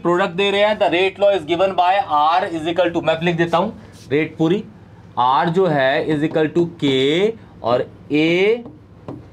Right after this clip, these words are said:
one by two है, B है आपका टू। तो आपको बताना है order of reaction पूरी के लिए। तो फिर से वही है, order of reaction।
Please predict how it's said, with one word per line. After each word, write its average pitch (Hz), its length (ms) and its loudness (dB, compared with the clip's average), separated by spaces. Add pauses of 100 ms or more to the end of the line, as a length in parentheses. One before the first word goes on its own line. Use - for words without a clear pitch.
(260)
one 135 240 0
by 165 180 0 (120)
two 175 220 2
है, 185 220 0 (440)
B 135 120 0 (240)
है 180 200 0
आपका 160 460 0 (140)
टू। 160 200 -4 (300)
तो 151 60 0
आपको 147 220 -2
बताना 175 300 0
है 190 160 -2
order 151 360 2
of 175 200 0
reaction 151 380 -2
पूरी 165 280 2
के 127 160 -6
लिए। 87 120 -10 (280)
तो 143 60 -4
फिर 175 200 -2
से 175 140 -2
वही 185 260 2
है, 196 120 2 (460)
order 147 840 2 (1160)
of 123 280 0
reaction। 143 480 -2